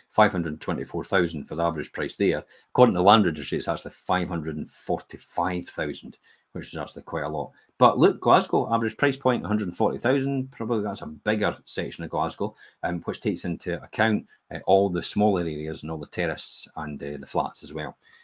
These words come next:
Um, so hopefully that's given you a good insight into where we are in terms of the housing market right now. Everything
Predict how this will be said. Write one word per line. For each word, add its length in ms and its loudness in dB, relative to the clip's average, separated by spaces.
Um, 160 0
so 140 6
hopefully 340 10
that's 120 6
given 200 4
you 40 6
a 40 0
good 120 6
insight 320 4
into 220 -2
where 180 4
we 140 4
are 240 4
in 140 -6
terms 220 -4
of 60 -8
the 60 -4
housing 260 -2
market 340 -4
right 140 -2
now. 220 4
Everything 300 6